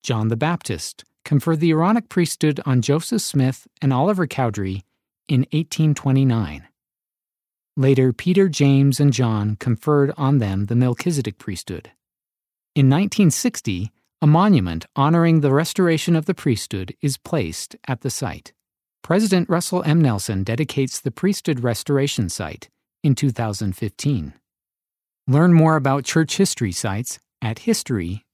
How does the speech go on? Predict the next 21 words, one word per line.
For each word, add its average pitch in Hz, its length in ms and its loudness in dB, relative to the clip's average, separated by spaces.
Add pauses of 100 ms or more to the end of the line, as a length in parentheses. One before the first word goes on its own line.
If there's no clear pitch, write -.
dot 107 300 -6
church - 320 -4
of 147 80 -4
Jesus 151 400 -2
Christ - 520 -10 (280)
dot 123 220 -2
org. 82 360 -10 (2500)
End 175 140 6
of 147 100 2
the 120 140 2
article, 104 480 -2 (140)
The 147 80 0
Church - 360 0
Is 175 160 2
Here, 131 460 -2 (460)
Oakland 156 420 2
Township, 170 480 0
Pennsylvania, 123 760 0
U 117 200 0
S - 140 -4
A. 73 260 -10